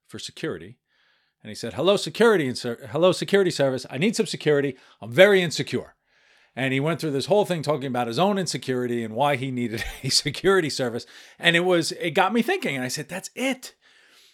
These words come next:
It's insecurity is the theme across all of these things that people are, are, are asking for. And, uh, I'm not recommending you go, if you don't know the Jerky Boys, um, well, whatever, you can listen to it. It's, there are, there are some great clips in that, but,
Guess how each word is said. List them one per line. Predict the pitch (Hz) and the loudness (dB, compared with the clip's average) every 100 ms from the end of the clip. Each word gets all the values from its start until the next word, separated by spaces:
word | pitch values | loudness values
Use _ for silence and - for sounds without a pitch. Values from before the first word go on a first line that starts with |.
| _ | _
It's | - 143 | -6 -6
insecurity | - 220 233 - - 277 320 185 147 | -2 0 2 0 -2 0 2 2 0
is | 131 | -2
the | 147 | -6
theme | - 240 269 175 | -2 0 0 -2
across | 143 - 131 | -4 -6 -8
all | - 185 233 220 | -6 -2 0 -2
of | 185 | -4
these | 202 180 | -6 -6
things | - 196 170 123 | -4 -6 -6 -8
that | 120 | -10
people | - 160 139 131 | -10 -6 -4 -2
are, | 120 113 117 | -2 -6 -6
are, | 135 113 110 107 _ | -6 -4 -6 -10 _
are | 123 110 | -10 -8
asking | - 170 - 160 | -8 -6 -6 -8
for. | 123 113 101 | -10 -10 -10
And, | 95 98 - _ - _ _ | -10 -14 -20 _ -20 _ _
uh, | 127 120 117 | -12 -10 -8
I'm | 135 135 | -8 -2
not | 175 202 | 0 0
recommending | 165 160 147 127 | -2 0 -2 -2
you | 117 | -4
go, | 107 117 113 | -2 -2 -2
if | 107 | -6
you | 127 | -6
don't | 110 180 160 | 2 2 4
know | 135 | -2
the | 117 | -2
Jerky | 113 104 101 | -4 -6 -8
Boys, | 98 98 87 - _ _ _ _ | -10 -10 -12 -18 _ _ _ _
um, | 104 104 98 95 90 - _ _ _ | -12 -8 -8 -10 -14 -20 _ _ _
well, | 101 95 | -8 -8
whatever, | 95 95 85 80 | -8 -10 -12 -14
you | 107 | -14
can | 101 | -12
listen | 92 - | -12 -14
to | - 78 | -16 -20
it. | - | -18
It's, | 110 - - - - | -16 -14 -14 -16 -10
there | 101 | -8
are, | 101 98 98 - | -6 -8 -10 -16
there | 107 98 | -14 -12
are | 95 | -10
some | 101 | -12
great | 90 87 | -14 -14
clips | - 80 | -16 -18
in | 82 | -16
that, | 78 - | -18 -14
but, | 107 101 | -14 -12